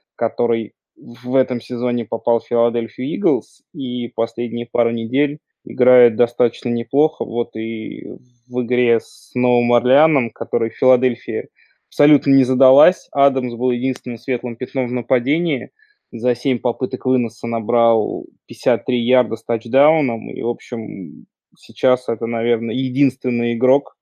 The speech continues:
в бэкфилде, в, в, в бэкфилде Орлов, у которого есть, э, апсайд каждую неделю. Адамс представляет из себя такой достаточно несовременный тип раннинбеков, то есть он огромная такая дылда,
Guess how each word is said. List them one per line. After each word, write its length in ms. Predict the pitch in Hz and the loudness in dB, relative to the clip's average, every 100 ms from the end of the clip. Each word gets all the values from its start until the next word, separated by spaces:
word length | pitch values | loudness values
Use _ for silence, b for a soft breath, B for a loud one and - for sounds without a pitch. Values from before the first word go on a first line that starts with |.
| _ - | _ -16
в 60 | |
бэкфилде, 720 | 117 127 123 123 120 107 110 | 0 0 0 -2 -2 -4 -10
в, 920 | 104 - - - - _ 123 117 123 143 | -12 -18 -20 -20 -20 _ -18 -16 0 2
в, 200 | 135 120 | 2 2
в 40 | |
бэкфилде 580 | 117 151 - 131 120 127 | 2 2 2 0 4 4
Орлов, 380 | 123 131 147 160 _ b b b b | 6 6 4 2 _ b b b b
у 80 | - | -8
которого 480 | - 117 131 127 120 | -6 0 2 2 0
есть, 840 | 117 113 127 123 - _ - - | -2 -4 -4 -4 -8 _ -20 -20
э, 180 | - _ | -20 _
апсайд 920 | 117 113 113 - 117 - - 123 120 - _ _ _ | -6 -2 -2 -2 -6 -4 0 0 0 -8 _ _ _
каждую 380 | 123 113 117 | 0 0 -2
неделю. 440 | 113 113 107 101 - _ _ | -6 -6 -6 -8 -12 _ _
Адамс 420 | - 147 151 139 | 4 4 4 0
представляет 640 | - 127 123 139 147 151 147 | -2 -4 2 4 6 4 2
из 100 | 131 | 0
себя 140 | 147 | 2
такой 420 | 139 135 160 139 | 2 0 2 2
достаточно 920 | 120 127 - 139 - - 131 127 123 - | 2 -2 -2 -4 -4 -10 -2 0 -2 -4
несовременный 880 | 143 147 - 139 143 151 147 127 123 | -4 -4 -2 0 2 2 0 0 -4
тип 240 | - 123 | -10 -8
раннинбеков, 640 | 127 123 131 127 196 151 - _ - | -6 -4 -2 0 0 -2 -10 _ -16
то 80 | |
есть 180 | - - | -16 -8
он 640 | 117 123 123 120 113 95 58 _ | -6 -4 -4 -6 -8 -12 -16 _
огромная 720 | - 113 120 127 135 131 123 | -10 -8 -6 0 2 2 2
такая 400 | 113 110 - 120 | -2 -4 0 0
дылда, 520 | 110 135 170 135 113 | 2 0 0 0 -2